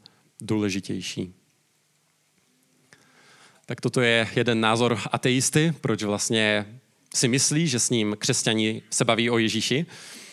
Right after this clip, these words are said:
A on řekl tady o tom křesťanovi, že byl, že to byl fakt dobrý chva-, chlap, že byl zdvořilej, že byl milej, že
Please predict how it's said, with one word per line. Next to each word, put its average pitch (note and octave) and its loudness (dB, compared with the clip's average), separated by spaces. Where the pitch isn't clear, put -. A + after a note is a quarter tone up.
A G2+ 2
on C#3+ 2
řekl E3 2
tady C#3 2
o C#3 2
tom D3 0
křesťanovi, C3 2
že A#2+ 0
byl, A2+ 2
že B2 -2
to C#3 -2
byl B2+ 2
fakt C3+ 0
dobrý D3 2
chva-, A2 -2
chlap, G#2+ 0
že A2+ -2
byl C3 0
zdvořilej, C#3 0
že C3+ 0
byl G#2 0
milej, C3 2
že B2+ 0